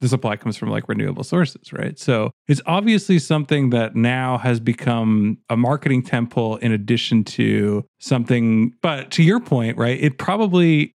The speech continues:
is that way kind of coincidentally, or because, I mean, it, it matches with the ethos of their customer now as their customer has evolved. But, like, initially it was because,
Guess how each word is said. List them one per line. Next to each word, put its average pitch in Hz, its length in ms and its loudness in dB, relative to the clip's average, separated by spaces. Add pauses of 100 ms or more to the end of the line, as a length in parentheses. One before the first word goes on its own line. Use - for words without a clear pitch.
(120)
is 165 220 2
that 147 180 0
way 135 180 2
kind 131 200 0
of 117 80 -10
coincidentally, 117 1300 0
or 170 220 2
because, 170 340 0
I 151 60 2
mean, 127 200 2
it, 120 220 0
it 131 140 -2
matches 127 540 0
with 110 200 -2
the 120 160 -6
ethos 117 280 -4
of 110 80 -4
their 104 80 -4
customer 127 580 -4
now 117 460 -2
as 113 140 -2
their 110 120 -2
customer 113 420 -4
has 110 160 -2
evolved. 131 360 -4
But, 139 100 0
like, 117 380 -2
initially 185 460 4
it 139 40 2
was 139 180 2
because, 120 840 -2